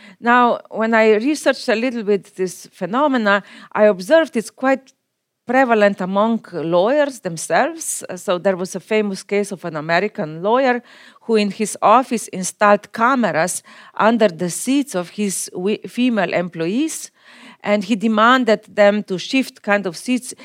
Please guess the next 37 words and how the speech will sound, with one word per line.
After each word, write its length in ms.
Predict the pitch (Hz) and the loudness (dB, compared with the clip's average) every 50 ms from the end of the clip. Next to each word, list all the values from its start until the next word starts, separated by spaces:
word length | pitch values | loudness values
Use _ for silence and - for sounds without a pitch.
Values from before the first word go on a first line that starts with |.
| - - - | -20 -16 -10
in 100 | 208 202 | -6 -6
regard 400 | 202 180 - 214 214 240 240 - | -4 0 2 4 4 4 2 0
to 260 | 220 190 180 190 - - - | -2 -2 -2 -2 -4 -6 -8
which 480 | - 196 214 233 208 - - - - - | -8 -6 -6 -6 -6 -6 -12 -14 -14 -14
was 260 | - 175 185 190 - - | -12 -8 -8 -8 -6 0
wearing, 380 | 170 196 202 214 208 208 190 196 | 2 4 4 6 4 2 -2 -2
like, 180 | 202 202 196 165 | -2 -4 -4 -4
the 60 | 170 | -6
shortest 580 | 170 - - 208 208 220 214 170 151 - - - | -10 -6 -2 -2 -2 -2 -2 -6 -10 -10 -12 -18
skirt. 400 | - - - 214 269 302 - - | -16 -12 -8 -6 -6 -6 -8 -10
She 160 | - - 202 | -12 -8 -8
was 400 | 185 180 180 - - - - - | -6 -8 -8 -10 -14 -18 -20 -20
supposed 460 | _ - 185 165 - 190 190 190 - - | _ -18 -18 -12 -8 -6 -6 -6 -6 -6
to 140 | 185 160 - _ - - - - _ | -6 -6 -6 _ -18 -20 -20 -20 _
sit 300 | - - - 226 175 143 | -12 -6 -6 -6 -2 2
there 200 | 202 196 190 196 | 2 4 4 4
where 200 | 170 185 185 170 | 2 0 -2 -2
the 80 | - 165 | -2 -6
cameras 680 | - - 185 185 208 202 185 165 156 156 156 - - | -4 -2 0 0 2 2 0 0 0 0 -2 -4 -8
were 240 | 151 160 156 160 165 - _ _ _ _ | -4 -2 -2 -2 -4 -6 _ _ _ _
secretly 800 | - - 233 233 220 - 185 165 156 - - - 139 147 151 - _ - _ _ _ _ - | -8 -4 -2 -2 -2 -2 -4 -6 -6 -6 -8 -12 -12 -12 -12 -14 _ -20 _ _ _ _ -14
implanted 680 | - 175 175 165 208 196 202 214 226 226 202 180 - - | -10 -10 -8 -4 0 2 2 2 2 0 -2 -6 -6 -6
in, 260 | - 175 170 170 165 | -10 -10 -10 -8 -10
in 240 | 180 - 175 170 160 | -10 -10 -10 -10 -8
the 100 | 151 151 | -10 -10
floor, 440 | 147 - 202 226 269 320 349 370 359 - - - - - - - | -10 -4 -2 0 2 2 2 0 -4 -8 -16 -20 -20 -20 -14 -6
and 260 | - 220 226 226 220 | -2 0 0 0 0
he 240 | 202 139 - - 285 | -2 -2 -2 -2 -2
was 220 | 277 277 - - | -2 -2 -2 -2
recording 720 | 226 233 - - - 254 269 277 247 202 185 180 180 185 160 | -4 -6 -6 -4 -2 2 4 4 4 2 0 -4 -4 -6 -4
this, 260 | 156 190 185 - - | -2 -2 -2 -2 -4
whatever 460 | 156 160 180 175 - 196 190 170 175 | -4 -4 -2 2 4 4 4 4 0
he 160 | 165 - - 165 | -4 -6 -10 -10
saw 360 | - - 185 175 170 147 - | -8 -4 -2 -2 -2 -2 -4
under 300 | - 156 143 170 156 160 | -4 -6 -6 -6 -8 -8
the 180 | 160 - 156 143 | -10 -10 -12 -14
skirts. 640 | - - - - 180 190 254 262 254 - - - | -14 -14 -10 -4 -2 -2 -2 -2 -4 -8 -18 -18